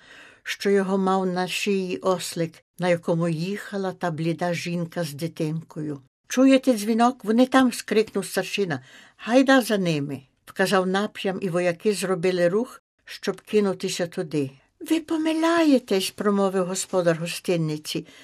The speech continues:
«То не дзвінок, то голоси цвіркунів.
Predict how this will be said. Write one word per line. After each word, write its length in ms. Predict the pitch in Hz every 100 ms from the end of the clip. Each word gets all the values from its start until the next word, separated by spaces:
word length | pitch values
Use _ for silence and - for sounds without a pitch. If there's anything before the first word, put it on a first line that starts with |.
| -
«То 140 | - 330
не 160 | 339
дзвінок, 880 | 302 262 269 285 269 302 311 262 - -
то 140 | 262
голоси 500 | 240 254 254 262 285
цвіркунів. 1080 | 277 - 262 269 - 269 254 294 262 185